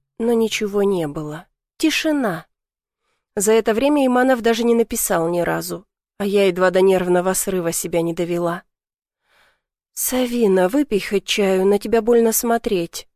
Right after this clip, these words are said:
говорит Лерка и ставит передо мной кружку. Смотрит с таким сочувствием, а я злюсь, как последняя мразь и сука, злюсь на единственного человека, который искренне переживает за меня.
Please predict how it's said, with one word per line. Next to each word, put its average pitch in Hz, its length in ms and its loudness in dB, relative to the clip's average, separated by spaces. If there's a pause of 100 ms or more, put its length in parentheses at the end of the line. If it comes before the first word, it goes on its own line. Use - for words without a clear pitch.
(120)
говорит 196 420 0
Лерка 190 500 -2 (200)
и 214 80 -4
ставит 285 400 -2
передо 233 340 0
мной 202 240 2
кружку. 180 640 -10 (380)
Смотрит 254 520 2
с - 60 -8
таким 254 300 2
сочувствием, 196 960 0 (160)
а 240 120 -4
я 226 240 -4
злюсь, 202 640 -2 (220)
как - 220 -4
последняя 262 640 4
мразь 254 400 4
и 262 80 0
сука, 220 520 2 (200)
злюсь 285 440 2
на 277 100 4
единственного 262 760 4
человека, 269 560 2
который 269 360 2
искренне 254 460 2
переживает 254 680 2
за 190 140 2
меня. 196 360 4